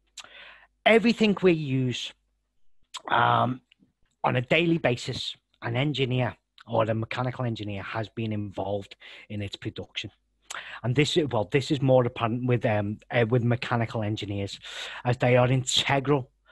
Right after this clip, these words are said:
not only to the designing of new products, but also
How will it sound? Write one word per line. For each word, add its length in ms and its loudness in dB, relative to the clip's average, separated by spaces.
not 300 4
only 260 4
to 160 -4
the 60 -6
designing 720 2
of 160 -8
new 100 -4
products, 480 -10
but 320 -8
also 580 -2